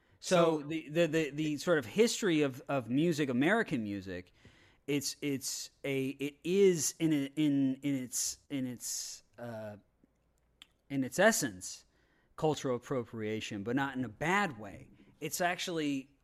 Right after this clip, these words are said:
Speaker 1: the history of our country, is that cultural appropriation is actually what makes us so creative. It's what makes us so unique, is when you get a copy of a copy of a co-, you, you know,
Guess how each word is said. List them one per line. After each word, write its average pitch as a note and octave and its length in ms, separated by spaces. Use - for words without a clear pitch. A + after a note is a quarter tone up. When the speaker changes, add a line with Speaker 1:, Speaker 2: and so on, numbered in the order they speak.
Speaker 1:
the C#3+ 380
history E3 420
of B2+ 100
our A2+ 80
country, A2+ 720
is B2+ 140
that C3+ 180
cultural E3+ 380
appropriation C#3 760
is A#2 120
actually C3+ 300
what A#2 260
makes C#3+ 320
us C3 100
so - 160
creative. A#2+ 720
It's - 160
what C3 160
makes C#3 240
us B2+ 80
so C#3 160
unique, A2 680
is C3+ 220
when C3 420
you C#3+ 140
get B2+ 160
a - 20
copy B2+ 460
of G#2+ 80
a A2+ 40
copy A2+ 380
of G#2+ 80
a A2 60
co-, - 180
you, B2+ 400
you C3 140
know, A2+ 60